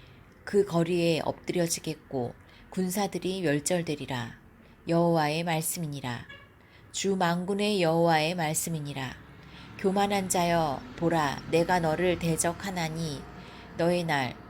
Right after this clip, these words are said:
곧 내가 너를 벌할 때가 이르렀음이라. 교만한 자가 걸려 넘어지겠고 그를 일으킬 자가 없을 것이며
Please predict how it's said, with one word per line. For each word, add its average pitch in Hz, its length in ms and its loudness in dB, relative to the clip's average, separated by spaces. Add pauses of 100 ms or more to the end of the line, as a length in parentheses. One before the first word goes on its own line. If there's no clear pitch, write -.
(100)
곧 190 220 -2
내가 160 500 0
너를 160 480 2
벌할 180 400 -2
때가 160 320 -2
이르렀음이라. 143 1080 -4 (680)
교만한 220 400 2
자가 196 320 4
걸려 170 640 2
넘어지겠고 156 880 -2 (320)
그를 196 320 2
일으킬 190 420 -2
자가 151 420 0
없을 143 280 -2
것이며 143 640 -4